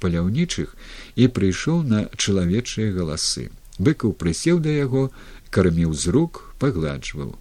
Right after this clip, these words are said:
У машыне Васілій Владзіміровіч некалькі разоў азірнуўся, "Усё роўна я хацеў убачыць сабаку, які бяжыць за намі". Потым засяродзіўся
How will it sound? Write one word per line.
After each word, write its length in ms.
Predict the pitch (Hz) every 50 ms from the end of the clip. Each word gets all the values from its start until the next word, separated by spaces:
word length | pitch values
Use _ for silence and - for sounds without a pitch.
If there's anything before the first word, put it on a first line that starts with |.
| - - - - - - - - - - - -
У 100 | 107 117
машыне 400 | 135 147 143 - - 196 185 160
Васілій 440 | 139 135 127 - 160 151 139 139
Владзіміровіч 680 | 131 127 120 107 127 139 131 127 120 117 117 - - -
некалькі 480 | 117 123 123 - 120 110 - - 107 101
разоў 380 | 104 98 87 98 101 101 95 -
азірнуўся, 800 | 107 92 85 98 98 104 113 135 165 175 170 151 - - 131 127
"Усё 260 | 117 - - 117 117
роўна 340 | 131 143 139 131 123 120 117
я 100 | 110 107
хацеў 460 | - - 98 - - - 113 117 -
убачыць 640 | 117 120 110 92 101 104 90 - - - 80 76 -
сабаку, 480 | - 90 90 95 139 170 170 - -
які 300 | 120 98 87 - - 107
бяжыць 380 | 95 90 90 82 107 113 98 90
за 140 | 101 120 135
намі". 400 | 127 104 85 78 73 76 67 - -
Потым 380 | - 139 151 - 151 143 131 - - - - - - - - - -
засяродзіўся 1300 | 123 95 95 117 117 - - - 82 80 82 80 92 139 165 151 170 165 156 - - - - 151 156